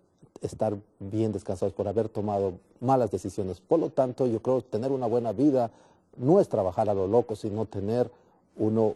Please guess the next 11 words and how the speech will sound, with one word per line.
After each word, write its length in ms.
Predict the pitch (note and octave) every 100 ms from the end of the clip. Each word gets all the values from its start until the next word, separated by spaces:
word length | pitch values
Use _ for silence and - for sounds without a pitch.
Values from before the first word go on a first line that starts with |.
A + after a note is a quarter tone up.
| -
un, 360 | G2 G2+ G2+ - _
un 180 | - A2+
límite 360 | D3 D3 A2 F#2+
de 80 | F2
trabajo. 300 | F#2 F2+ -
Y 40 |
usted 140 | -
sabe, 160 | G3 G3+
como 200 | E3 C#3
médicos, 420 | E3 F#3 - F#2+ - - C3 A#2 - _ -
eh, 180 | A#2+